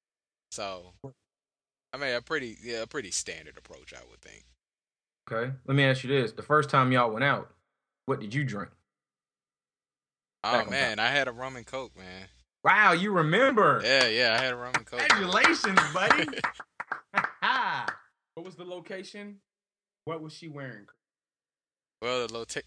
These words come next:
Speaker 1: the location was, uh, it's this place called Deltas,
Speaker 2: Ah,
Speaker 1: which
Speaker 2: I remember
Speaker 1: is
Speaker 2: that.
Speaker 1: in the town of New Brunswick, New Jersey.
Speaker 2: Yes.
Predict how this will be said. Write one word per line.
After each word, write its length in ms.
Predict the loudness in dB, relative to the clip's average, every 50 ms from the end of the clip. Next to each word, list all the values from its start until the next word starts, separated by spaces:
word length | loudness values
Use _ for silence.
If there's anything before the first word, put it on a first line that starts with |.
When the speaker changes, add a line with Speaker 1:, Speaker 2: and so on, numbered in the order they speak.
| -12
Speaker 1:
the 200 | -12 -10 -8 -8
location 640 | -8 -10 -10 -8 -6 -6 -6 -6 -8 -10 -10 -12 -12
was, 380 | -10 -10 -8 -8 -10 -8 -8
uh, 180 | -6 -6 -6 -6
it's 120 | -6 -6 -8
this 140 | -8 -10
place 240 | -14 -14 -14 -14 -12
called 280 | -10 -10 -10 -10 -10 -8
Deltas, 680 | -6 -6 -6 -8 -8 -10 -10 -8 -8 -6 -8 -8 -8 -12 _ _ _ _ _ _ _ _ _ _ _ _ -2
Speaker 2:
Ah, 320 | 0 2 2 2 2 0 0
Speaker 1:
which 180 | -2 -6 -6 -4
Speaker 2:
I 60 | -4
remember 180 | -4 -4 -2 -2
Speaker 1:
is 160 | -2 -2 -2
Speaker 2:
that. 160 | -4 -8 -10
Speaker 1:
in 160 | -10 -8 -8
the 80 | -8 -6
town 500 | -6 -4 -2 0 0 0 -2 -2 -6 -8
of 460 | -6 -4 -4 -2 -2 -4 -6 -8 -12
New 140 | -14 -14 -12
Brunswick, 420 | -10 -10 -10 -10 -12 -14 -16 -16
New 140 | -16 -14 -12
Jersey. 540 | -8 -6 -6 -6 -6 -6 -8 -10 -12 -14 -16 -20 _ _ _ _ _ _ _ _ _ _ -16
Speaker 2:
Yes. 500 | -12 -10 -10 -10 -10 -12 -14 -18 _